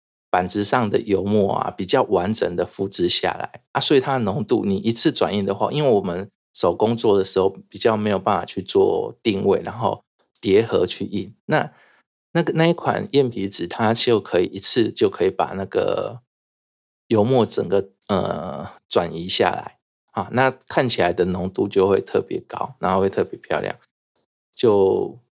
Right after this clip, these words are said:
还蛮喜欢那一款纸的。所以它的纸张其实会跟你的转印的部分会有，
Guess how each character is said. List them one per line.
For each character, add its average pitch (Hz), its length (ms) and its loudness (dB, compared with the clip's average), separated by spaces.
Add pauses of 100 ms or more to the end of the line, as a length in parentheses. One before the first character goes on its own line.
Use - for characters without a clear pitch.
(240)
还 95 200 0
蛮 104 220 4
喜 - 180 0
欢 90 180 0
那 92 140 -2
一 92 40 0
款 - 280 -6
纸 - 220 -8
的。 - 200 -16
所 - 160 4
以 - 140 -4 (560)
它 - 160 -2
的 165 120 6
纸 - 220 -4
张 113 320 2
其 104 200 0
实 92 320 0
会 98 420 2
跟 101 1040 0 (600)
你 90 320 0
的 90 200 2
转 87 320 -2
印 110 140 2
的 87 80 4
部 98 180 -6
分 95 220 0
会 90 160 4
有， 87 340 -2